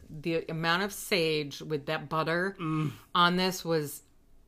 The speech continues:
Speaker 1: absolute perfection.
Speaker 2: Perfection.
Speaker 1: Perfection.
Speaker 2: Perfection.
Speaker 1: Mm-hmm.
Speaker 2: Highly recommend, ten out of
Speaker 1: Yeah.
Speaker 2: ten.
Speaker 1: Yeah.
Speaker 2: And then also, we did get a side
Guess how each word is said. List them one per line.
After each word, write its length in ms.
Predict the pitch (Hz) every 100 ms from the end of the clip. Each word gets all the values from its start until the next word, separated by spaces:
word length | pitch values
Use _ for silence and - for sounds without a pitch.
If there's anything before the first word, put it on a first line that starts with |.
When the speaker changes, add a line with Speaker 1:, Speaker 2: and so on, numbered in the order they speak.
| -
Speaker 1:
absolute 640 | 196 196 - 175 175 -
perfection. 560 | 170 143 147 123 -
Speaker 2:
Perfection. 480 | 143 131 135 131 135
Speaker 1:
Perfection. 540 | - 247 175 135 - 135
Speaker 2:
Perfection. 680 | 190 196 175 - 147 147 147
Speaker 1:
Mm-hmm. 280 | 185 175 190 190 - - - -
Speaker 2:
Highly 360 | - 180 185 220
recommend, 440 | 208 220 160 147
ten 200 | 156 147
out 60 | 143
of 120 | 180
Speaker 1:
Yeah. 140 | 135
Speaker 2:
ten. 140 | 123 135 - -
Speaker 1:
Yeah. 60 | -
Speaker 2:
And 100 | 190
then 140 | 196 196
also, 540 | 202 226 - 202 170
we 260 | 170 160 170
did 380 | 147 180 233 -
get 220 | 180 165
a 60 | 156
side 580 | - 160 139 143 156